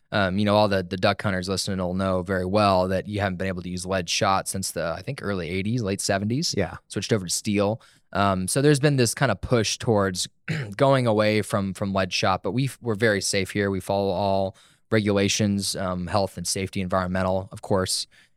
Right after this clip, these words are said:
Speaker 1: and, uh, manufacture a really good, safe product. But, um, a lot of lead shot is still used in things like clay target shooting.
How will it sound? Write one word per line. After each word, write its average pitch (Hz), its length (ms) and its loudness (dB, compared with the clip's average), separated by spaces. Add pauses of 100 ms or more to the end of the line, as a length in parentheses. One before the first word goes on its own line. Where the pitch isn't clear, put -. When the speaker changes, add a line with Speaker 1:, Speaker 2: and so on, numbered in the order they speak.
(120)
Speaker 1:
and, 98 240 -2
uh, 92 160 0
manufacture 95 540 -2
a 87 40 -2
really 92 220 -2
good, 90 240 -4
safe - 280 -4
product. 92 440 0
But, 101 220 0 (300)
um, 98 240 0
a 92 60 0
lot 139 180 6
of 139 60 4
lead 131 160 2
shot 120 260 2
is 110 80 -4
still 123 160 0
used 113 400 0
in 92 120 -2
things 98 360 -2
like 90 240 -4
clay 107 200 -2
target 113 320 -2
shooting. 147 380 2